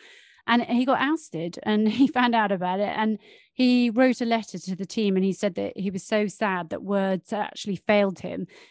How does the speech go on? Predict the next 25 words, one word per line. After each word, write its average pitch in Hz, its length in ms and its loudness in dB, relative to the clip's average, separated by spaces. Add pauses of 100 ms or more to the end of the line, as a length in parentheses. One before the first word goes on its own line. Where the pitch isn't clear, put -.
(120)
And 202 160 2
he 208 320 2
commented 233 380 0
on 180 120 -2
the 180 60 -2
fact 196 260 -4
that 180 120 -8
he 180 100 -2
had 190 160 -4
given 185 380 0
every 190 340 -2
last 180 300 -2 (100)
ounce 392 300 -2
of 180 160 -8
effort 185 520 -6
and 190 160 2
that, 190 220 0
um, 185 380 0
the 190 100 -8
PayPal 196 420 -2
team 190 260 -2
were 180 80 0
like 175 220 -4
his 175 140 -8
family. 190 640 0